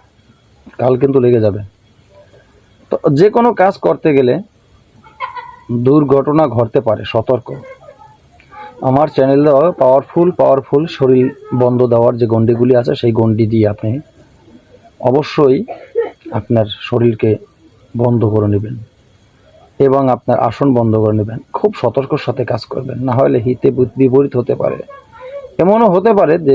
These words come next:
এই কাজ করতে গেলে ভুলবশত সেই কাল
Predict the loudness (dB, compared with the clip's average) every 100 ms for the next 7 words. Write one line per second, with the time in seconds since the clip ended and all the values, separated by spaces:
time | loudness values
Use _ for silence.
0 | 2 0 0 0 0 -4 -2 0 0 -2
1 | -6 -14 _ -20 _ -20 -20 -20 -20 _
2 | -20 -20 _ -20 -6 0 2 2 0 -2
3 | -4 -4 -6 _ _ _ -20 -20 -20 _
4 | _ -2 -2 0 0 0